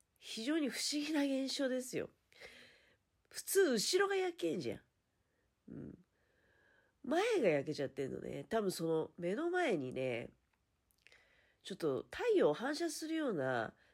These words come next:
状況があったのね。で、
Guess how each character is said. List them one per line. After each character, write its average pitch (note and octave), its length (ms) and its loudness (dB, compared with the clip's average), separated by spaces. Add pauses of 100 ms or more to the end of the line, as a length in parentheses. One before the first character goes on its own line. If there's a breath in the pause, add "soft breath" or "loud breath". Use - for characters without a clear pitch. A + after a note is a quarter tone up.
(160 soft breath)
状 E3+ 200 2
況 D#3 500 2
が D3+ 260 -2
あ E3+ 40 0
っ E3+ 80 -6 (160)
た G#2+ 120 -4
の D2 120 -8
ね。 - 280 -8 (420 soft breath)
で、 F3+ 240 0